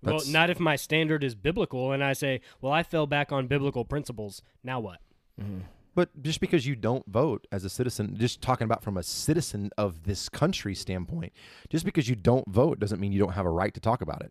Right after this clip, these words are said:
Speaker 1: Right.
Speaker 2: That,
Speaker 3: Mm.
Speaker 2: th-, it may affect change in your life and affect your life and the lives of your family and the people that are around you. So yeah, you can talk about it.
Speaker 1: Mm.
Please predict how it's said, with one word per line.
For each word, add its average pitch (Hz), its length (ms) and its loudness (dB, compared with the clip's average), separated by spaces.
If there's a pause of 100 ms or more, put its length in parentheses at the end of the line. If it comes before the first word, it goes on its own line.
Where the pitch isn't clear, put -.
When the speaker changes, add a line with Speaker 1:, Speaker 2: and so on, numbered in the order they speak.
Speaker 1:
Right. 82 100 -20 (340)
Speaker 2:
That, 147 280 4
Speaker 3:
Mm. 110 120 -12 (340)
Speaker 2:
th-, 120 120 -4 (120)
it 143 160 2
may 143 220 4
affect - 580 -2
change 139 420 2
in 113 160 2
your 113 160 4
life 107 340 0
and 101 120 0
affect - 340 0
your 113 200 2
life 110 340 2
and 101 80 -6
the 95 40 -2
lives 101 380 0
of 98 100 0
your 92 120 2
family 110 420 -2
and 95 100 -2
the 90 60 -2
people 101 300 -2
that 98 100 2
are 90 140 2
around 127 280 -2
you. 95 140 2 (320)
So - 140 -4
yeah, 285 100 -2
you 175 160 0
can - 140 -4
talk - 260 0
about 170 240 -4
it. - 140 -10 (280)
Speaker 1:
Mm. - 40 -20